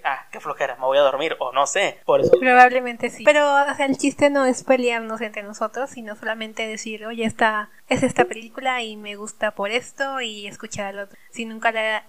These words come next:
Speaker 2: he visto, o si ya la he visto, o comentar algo, y puede que, ah, me interese verla si nunca la he visto y todo eso.
Speaker 1: Sí, así que, pues, ya vamos a comenzar y gracias y adelante, Jessy.
Speaker 2: Entonces va a ser uno a uno,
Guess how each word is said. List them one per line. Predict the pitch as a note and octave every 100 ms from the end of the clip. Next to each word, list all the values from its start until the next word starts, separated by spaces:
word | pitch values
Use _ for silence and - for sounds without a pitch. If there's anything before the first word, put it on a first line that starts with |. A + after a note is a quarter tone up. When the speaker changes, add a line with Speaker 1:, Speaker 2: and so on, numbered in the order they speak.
| -
Speaker 2:
he | A#3
visto, | A#3+ - A3+ A3
o | A3
si | A3+
ya | G3+ G3+
la | A3+
he |
visto, | A3+ A3 A3+ A3
o | G3+
comentar | G3+ G3 G3 G3
algo, | G3+ G#3 A#3+ -
y | B3+ A#3+ A#3 A#3
puede | A3+ A3+ A3+ A3+
que, | A#3 A#3+ G#3+ G3+
ah, | G3 G3
me | G#3 G3+ G#3
interese | G#3 G3+ G#3 G#3+ G3+
verla | G3+ G#3+ G#3+
si | G#3 G#3
nunca | G3+ G3+
la |
he | F#3+
visto | G#3 - F#3+
y | F#3+
todo | F#3+ G3
eso. | G#3 - - -
Speaker 1:
Sí, | - D3+ D3+
así | D3 D3
que, | C3 D#3 D#3+
pues, | D#3 D3+ C#3 C3 B2+ - - - E3+ D3
ya | C#3+
vamos | C#3+ D3+
a |
comenzar | D#3+ D3 D#3+ G#3
y | G3 -
gracias | D3 E3 - A#3+ G#3+
y | E3 C3+ C3 - -
adelante, | - D3+ E3+ D3+
Jessy. | C3+ - - - - - - - - -
Speaker 2:
Entonces | A#3+ B3+ B3
va |
a |
ser | B3 B3+ B3
uno | C#4 C#4+
a |
uno, | D#4